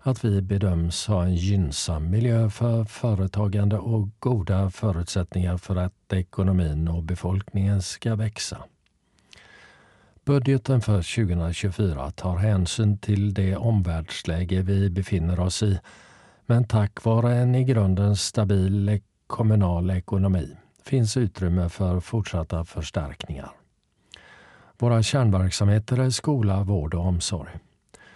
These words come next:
Totalt får verksamheterna närmare hundra miljoner kronor mer i årets budget jämfört med budgeten för tjugohundratjugotre. Kommunalskatten sänks dessutom med trettio öre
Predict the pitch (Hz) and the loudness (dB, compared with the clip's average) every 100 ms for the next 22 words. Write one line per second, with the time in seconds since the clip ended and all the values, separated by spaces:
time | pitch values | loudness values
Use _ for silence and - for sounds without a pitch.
0 | - - - 73 95 95 98 - 95 104 | -20 -10 -6 -2 0 0 -2 -2 0 2
1 | 92 - 95 90 90 - 95 92 104 104 | 0 0 0 0 0 0 0 2 2 2
2 | 85 82 87 92 117 120 117 113 120 117 | 0 -2 -2 -2 0 2 2 2 2 2
3 | 113 110 107 107 113 117 107 107 107 98 | 4 4 4 2 2 2 4 4 4 4
4 | 85 95 98 104 95 95 98 - - - | 2 0 2 0 2 0 -2 -4 -4 -2
5 | 80 87 90 - 104 104 117 107 120 123 | -2 -2 -4 -2 -2 0 -2 -2 -2 -2
6 | 104 98 87 98 - 101 107 101 113 101 | 0 0 0 -2 -2 -2 -2 -4 0 2
7 | 104 104 117 107 117 - _ _ _ _ | 2 0 -2 -6 -8 -10 _ _ _ _
8 | _ - - - - _ - 123 127 120 | _ -20 -20 -20 -20 _ -4 0 4 4
9 | 92 - - 85 - 120 135 - 123 113 | 2 -2 -2 -2 0 2 2 2 2 2
10 | 117 - - 110 90 107 98 98 101 - | 2 -2 -2 0 0 -2 0 2 2 0
11 | - 92 90 _ 104 98 85 82 87 | 0 0 -2 _ -2 0 0 -2 -4